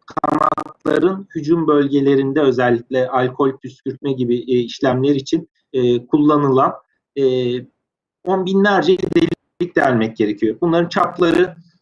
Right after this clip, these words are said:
e, elli mikron ortalama delikler düşünün. E, işte,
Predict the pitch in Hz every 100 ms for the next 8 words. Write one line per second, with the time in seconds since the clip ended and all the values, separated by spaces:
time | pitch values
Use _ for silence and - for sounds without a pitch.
0 | 156 151 143 139 139 - _ 180 175 175
1 | 156 - 139 131 - 143 135 143 131 135
2 | 156 - 147 143 135 156 151 139 123 -
3 | 123 185 175 _ _ 143 135 131 - _
4 | - - 151